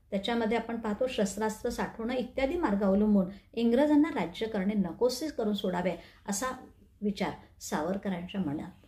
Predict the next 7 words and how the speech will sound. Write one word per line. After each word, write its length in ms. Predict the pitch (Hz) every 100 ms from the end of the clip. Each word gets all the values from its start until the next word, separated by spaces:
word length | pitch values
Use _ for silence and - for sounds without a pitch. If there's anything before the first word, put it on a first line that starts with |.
| - - -
येत 120 | 170 -
होता. 180 | - - - - - - - _ - 233
म्हणून 220 | 247 277 -
आदर्श 400 | 196 202 254 -
कुणाचा 380 | 285 262 269 285
ठेवलेला 400 | 285 269 269 277
आहे? 360 | 269 311 -